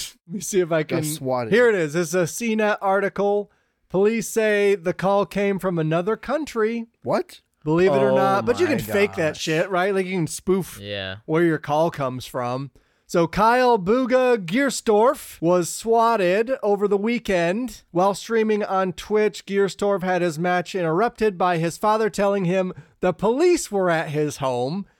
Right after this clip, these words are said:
Speaker 1: in Pennsylvania. A clip of the stream shows the moment when the incident happened. "I got,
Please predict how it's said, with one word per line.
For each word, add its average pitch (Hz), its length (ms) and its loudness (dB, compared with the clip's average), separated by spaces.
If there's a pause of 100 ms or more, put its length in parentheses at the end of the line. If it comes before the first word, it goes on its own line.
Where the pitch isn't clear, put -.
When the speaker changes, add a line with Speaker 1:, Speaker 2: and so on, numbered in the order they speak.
(400)
Speaker 1:
in 165 300 0
Pennsylvania. 208 1120 0 (260)
A 170 140 0
clip 220 280 0
of 208 160 0
the 190 80 2
stream 196 400 -2
shows 196 360 0
the 180 100 0
moment 190 340 2
when 170 160 0
the 165 140 0
incident 156 400 -4
happened. 226 640 -2 (460)
"I 151 120 -2
got, 160 440 -2